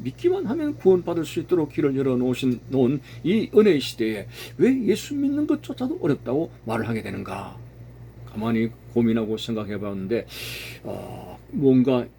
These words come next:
이해가 가는 것이 있습니다. 그것은 뭐냐 하면은, 어, 오늘날이, 이 말세라고 하는 사실입니다.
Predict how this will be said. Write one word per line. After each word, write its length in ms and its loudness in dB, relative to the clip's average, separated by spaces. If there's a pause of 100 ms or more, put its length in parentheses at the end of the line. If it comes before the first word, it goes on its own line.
(100)
이해가 300 4
가는 360 -4 (440)
것이 260 -4
있습니다. 420 -10 (260)
그것은 520 -6
뭐냐 240 -2
하면은, 320 -6 (760)
어, 520 -16
오늘날이, 960 2 (420)
이 320 -10 (100)
말세라고 600 -2
하는 340 -2
사실입니다. 720 -8